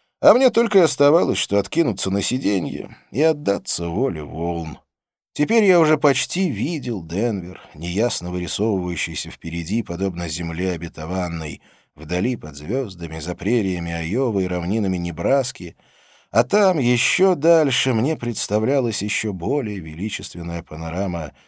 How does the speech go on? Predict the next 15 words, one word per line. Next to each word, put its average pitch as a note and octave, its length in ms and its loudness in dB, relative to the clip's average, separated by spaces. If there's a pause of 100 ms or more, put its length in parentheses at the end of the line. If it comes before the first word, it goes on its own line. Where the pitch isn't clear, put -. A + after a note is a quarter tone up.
(100)
Сан-Франциско, - 1300 -12 (280)
похожего A2+ 560 0
на E2 100 -4
драгоценное D#2 880 -6 (260)
ожерелье D2+ 720 -8
ночи. B1+ 460 -12 (1200)
Шофёр F3+ 400 4
гнал D#3 260 6
грузовик B2+ 480 2
вперёд E3+ 600 2 (240)
и A2+ 80 -6
часа F3 340 0
два C3+ 240 4
рассказывал B2 640 0
истории. D#2 680 -6